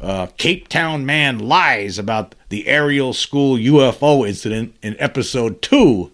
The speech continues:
of Spielberg's Encounters. I asked this question, "Why did Dalen Vico change his story about the nineteen ninety-four Ariel School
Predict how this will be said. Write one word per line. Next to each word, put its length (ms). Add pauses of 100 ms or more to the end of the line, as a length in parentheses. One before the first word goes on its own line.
of 160
Spielberg's 720
Encounters. 720 (800)
I 200
asked 600
this 220
question, 640
"Why 280
did 360 (160)
Dalen 480
Vico 500
change 460
his 180
story 520
about 260
the 80
nineteen 400
ninety-four 640
Ariel 380
School 580